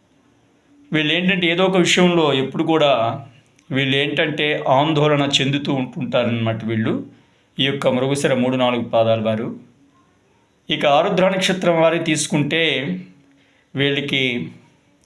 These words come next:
ఎప్పుడూ ఏదో ఒక మానసికమైనటువంటి ఆలోచనలో ఉంటూ ఉంటుంటారన్నమాట వీళ్ళు. వ్యాపారంలో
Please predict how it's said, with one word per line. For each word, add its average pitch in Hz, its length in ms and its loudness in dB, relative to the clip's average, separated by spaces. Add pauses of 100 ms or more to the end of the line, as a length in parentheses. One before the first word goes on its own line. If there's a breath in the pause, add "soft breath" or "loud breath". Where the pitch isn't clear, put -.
(320 soft breath)
ఎప్పుడూ 160 360 0
ఏదో 170 340 4
ఒక 180 160 2 (1040 loud breath)
మానసికమైనటువంటి 156 1160 0 (600 loud breath)
ఆలోచనలో 147 600 2
ఉంటూ 135 340 -2 (320)
ఉంటుంటారన్నమాట 120 880 -2
వీళ్ళు. 113 280 -2 (1800 soft breath)
వ్యాపారంలో 190 680 2